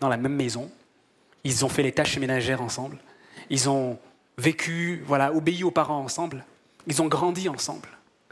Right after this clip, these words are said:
Donc Jacques a vu Jésus dans le concret, avant que Jésus ne commence son ministère. Mais Jacques aussi, comme on peut le voir dans toute son épître, il a cru au ministère de Jésus. Donc il a cru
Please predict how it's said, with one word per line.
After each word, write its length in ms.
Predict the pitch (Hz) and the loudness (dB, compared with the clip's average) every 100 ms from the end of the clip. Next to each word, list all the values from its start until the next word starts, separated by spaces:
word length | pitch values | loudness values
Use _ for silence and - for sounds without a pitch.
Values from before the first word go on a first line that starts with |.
| 160 | 0
Donc 180 | 151 | 2
Jacques 220 | 143 202 170 | 4 4 4
a 80 | |
vu 200 | 147 151 | 0 -2
Jésus 520 | 135 170 165 175 233 - | 0 2 2 0 -6 -4
dans 140 | 156 | 0
le 80 | 151 | 0
concret, 460 | 143 185 - 127 - - _ _ _ _ _ _ _ _ _ _ _ - | 2 0 0 -2 -6 -16 _ _ _ _ _ _ _ _ _ _ _ -2
avant 280 | 143 135 190 | 2 2 2
que 100 | - | 0
Jésus 160 | 143 160 | -2 -2
ne 80 | 147 | -2
commence 360 | 170 190 202 | 0 0 0
son 260 | - - 143 | -4 -4 -4
ministère. 680 | 135 127 113 127 - - - - _ _ _ _ - - - - | -2 -2 -4 -4 -8 -14 -20 -20 _ _ _ _ -20 -20 -12 -2
Mais 100 | 123 | 2
Jacques 340 | 113 269 - | 4 2 0
aussi, 460 | 180 - 285 302 302 - - _ _ _ _ _ _ _ _ _ _ | 0 2 2 0 0 -8 -20 _ _ _ _ _ _ _ _ _ _
comme 120 | 180 | 0
on 60 | 175 | 2
peut 100 | 170 | 2
le 60 | 147 | 0
voir 140 | 170 | 0
dans 80 | 156 | -2
toute 160 | 220 | -6
son 120 | - 180 | -4 -4
épître, 340 | - 220 - - | -4 -4 -6 -2
il 140 | 175 | 0
a 80 | 170 | 2
cru 260 | - - 254 | 0 -2 0
au 140 | 190 | 0
ministère 500 | 156 220 196 - 202 | -2 -2 0 0 0
de 80 | 160 | 0
Jésus. 340 | 143 127 123 - _ _ _ _ _ _ _ _ _ _ _ _ - | -2 -4 -8 -18 _ _ _ _ _ _ _ _ _ _ _ _ -2
Donc 160 | 151 | 0
il 60 | 170 | 2
a 60 | |
cru 280 | 151 214 220 | 2 -2 -4